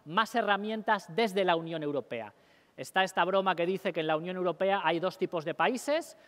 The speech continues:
los que son demasiado pequeños para la globalización y los que todavía no se han dado cuenta que son demasiado pequeños para la globalización. O sea, ni Alemania, ni Francia, ni por supuesto el Reino Unido, que lo va a ir descubriendo en los próximos años, es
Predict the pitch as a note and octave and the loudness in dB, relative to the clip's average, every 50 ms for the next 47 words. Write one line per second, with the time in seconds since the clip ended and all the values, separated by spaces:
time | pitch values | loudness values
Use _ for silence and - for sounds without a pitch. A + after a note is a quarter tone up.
0 | - - - D3 D#3 - - D#3 - G3+ G3 F#3 F#3+ F3+ F3 D3+ - G#3 G3 G3+ | -20 -8 -4 -4 -4 -4 -4 -4 -4 -4 -2 0 0 0 0 0 2 2 2 4
1 | G3 - F3 F3+ - F#3+ F#3 F#3 F3 - F#3 E3+ E3 D#3+ D#3+ D#3+ E3 D#3 D#3+ D#3+ | 2 2 0 0 0 -2 -2 -4 -4 -4 0 0 2 2 2 0 2 2 0 0
2 | E3 - E3 E3 A3 B3 C#4 D#4+ F4 - - - - D#3 D#3+ E3 D#3 - F3 - | 0 -4 -6 -2 0 0 0 0 -2 -6 -16 -14 -8 -4 -2 -2 -2 -2 -2 0
3 | E3 E3 D#3+ F3 G3 G3+ G3 G3 - G3 F3+ F3 F3 F3 E3+ E3+ - G3+ G3+ G3 | 2 4 4 4 2 2 0 -2 -4 -4 -2 0 2 2 2 2 2 0 0 0
4 | B3 G#3+ F#3 D#3 - F#3+ E3+ E3+ E3+ D#3+ D3+ - E3+ D#3+ E3 D#3+ E3 D3 D#3 D#3 | 0 -2 -2 -4 -4 -4 -2 0 0 -2 0 2 2 2 2 2 0 -2 -4 -4
5 | D#3 C#3+ - D3+ D3 C#3+ C#3+ C#3+ D3+ D3+ D#3 D#3 E3+ D#3 B3+ C4 F#3+ C#3+ A#2+ - | -6 -6 -4 -2 -2 -2 0 0 0 0 0 -2 -2 0 2 2 2 2 0 -6
6 | - - - D3 - F3+ E3 D3+ - - - - - - - - D#3+ F3+ F#3+ F#3+ | -18 -18 -16 -4 2 4 4 4 2 0 -8 -20 -20 -18 -12 -6 0 2 4 4
7 | F#3 F#3+ F3+ G3 A3+ A#3 A#3 A3 G3+ F3+ D#3 C3+ B2 - - - - - D#3 E3 | 4 4 2 4 2 2 2 0 0 0 2 0 0 -2 -8 -16 -14 -8 -6 -4
8 | D3+ - G3+ G#3 A3+ A#3 - - F3+ D#3+ A#2+ C#3 E3 D#3+ F#3+ F#3 - F#3 F3 - | 2 4 4 4 4 2 0 0 2 2 2 0 -2 -4 -4 -2 -2 -2 -2 -2
9 | F3+ E3+ A3 G#3 - B3 G#3 G3 G#3 G3+ G3 F#3+ F3+ F#3 A#3 C#4+ C4+ A#3+ A#3+ A#3 | 0 0 0 2 2 0 2 2 2 2 2 0 0 0 0 2 2 2 2 2
10 | F3+ C#3+ C#3 C#3 D#3 D#3+ D#3 D#3 E3 - - D#3 D3 D3+ F3+ F#3+ F#3+ F3 D3+ C#3 | 2 2 4 4 4 4 2 0 -2 -6 -4 -4 -2 0 0 0 0 -2 -2 -4
11 | C3 - - D3+ - - D#3 D3+ D3 - G#3+ A3+ A3+ A3 A#3 C4+ B3+ - - - | -4 -6 -8 -10 -8 -8 -8 -6 0 2 2 2 2 0 -6 -6 -8 -10 -16 -20
12 | - - - - - G#3 A3+ G3+ - - | -20 -20 -20 -4 0 0 0 0 -2 -6